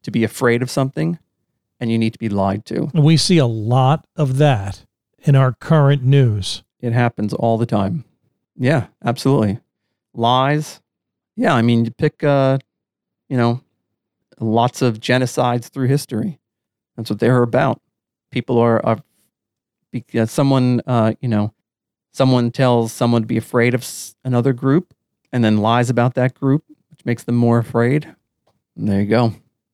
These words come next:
Speaker 2: And it seems to me that the people in power, the more they lie, the more those people believe the lies.
Speaker 1: Yeah, because part of the lying is that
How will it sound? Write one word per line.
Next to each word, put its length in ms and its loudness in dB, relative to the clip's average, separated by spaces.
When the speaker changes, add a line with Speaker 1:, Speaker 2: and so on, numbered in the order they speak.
Speaker 2:
And 80 4
it 100 4
seems 380 2
to 180 2
me 260 6
that 180 2
the 160 -2
people 360 0
in 120 4
power, 460 2
the 100 0
more 240 2
they 160 2
lie, 760 0
the 80 -6
more 220 2
those 500 0
people 520 -2
believe 360 2
the 100 0
lies. 440 -10
Speaker 1:
Yeah, 200 0
because 260 -4
part 240 0
of 60 -2
the 80 0
lying 500 0
is 280 -4
that 300 -2